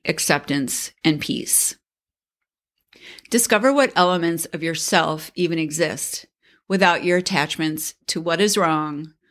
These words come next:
what needs fixing, what is annoying you, and what you try to, in every waking moment, control. Allow who you are underneath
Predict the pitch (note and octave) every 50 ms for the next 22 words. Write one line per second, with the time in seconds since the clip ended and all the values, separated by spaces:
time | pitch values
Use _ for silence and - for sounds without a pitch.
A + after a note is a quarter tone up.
0 | _ _ _ - - - - - C#3+ F#3 F#3+ F3+ F3+ - - E3+ - - - -
1 | D#3 D3 C#3+ C3+ C#3 D3+ D#3+ D#3+ _ _ _ _ _ _ _ _ - G3 G#3+ A#3
2 | C4 C4 A#3+ G#3 F#3 F3+ F3+ F3 F#3+ G3+ G#3+ G#3 F#3+ F3 D#3+ D#3 D#3 - - -
3 | - D#3+ - _ _ _ _ _ _ _ _ - F#3 G3 G3 G3+ G3 - G#3 G#3
4 | G3 - B3 G3+ F#3+ F#3+ F#3+ F#3 - G3 E3 D#3+ D#3+ D#3 - - E3 E3+ - -
5 | E3+ E3+ D#3+ F3+ F#3 F3+ F3 E3 D#3 D#3 E3 D#3 D#3 D3+ D#3 D#3 D3+ - - -
6 | D#3+ D#3 - - D3+ D3+ - - - D#3+ D#3+ _ _ _ _ _ _ _ _ _
7 | _ _ _ _ _ _ _ _ _ _ _ - F#3 F#3+ F#3+ F#3 F3+ F3 F#3 A3
8 | A3 A#3 B3+ B3+ C4+ C#4 B3 G3+ F#3 F3+ E3 - F3 F3 F3 E3+ F3 F3+ G3+ G#3+
9 | F3 D3 - - - - -